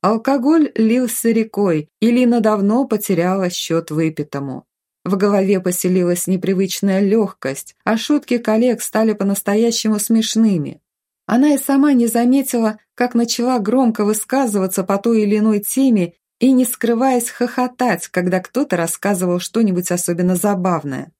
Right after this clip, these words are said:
Линден тоже живо участвовал в разговорах, правда, время от времени Лина ловила на себе его пристальный взгляд. Всякий раз она вскидывала подбородок, мол, что?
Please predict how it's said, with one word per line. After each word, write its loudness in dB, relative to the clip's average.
Линден 4
тоже 0
живо 0
участвовал -2
в -2
разговорах, -2
правда, 0
время 2
от -6
времени 0
Лина 2
ловила 0
на 2
себе -2
его 0
пристальный -2
взгляд. -4
Всякий -2
раз -2
она -2
вскидывала -2
подбородок, -2
мол, 0
что? -4